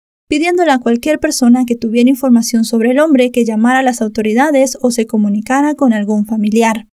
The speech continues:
Al día siguiente, Nikki hizo una llamada a su amiga Crystal Anderson. Eran amigas muy cercanas y ella le dijo que le tenía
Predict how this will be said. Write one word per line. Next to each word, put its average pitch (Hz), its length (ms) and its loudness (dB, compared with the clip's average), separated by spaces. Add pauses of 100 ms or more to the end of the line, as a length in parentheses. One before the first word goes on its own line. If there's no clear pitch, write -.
(760)
Al 226 180 2
día 226 220 2
siguiente, 262 680 0
Nikki 247 440 2
hizo 233 360 0
una 220 260 0
llamada 262 520 2
a 262 160 -2
su 247 100 -6
amiga 240 440 2
Crystal 214 520 -2
Anderson. 233 720 2 (400)
Eran 349 240 0
amigas 254 500 2
muy 254 220 4
cercanas 247 640 0
y 233 80 4
ella 233 180 0
le 226 140 0
dijo 269 400 0
que 269 180 0
le 277 120 0
tenía 240 320 2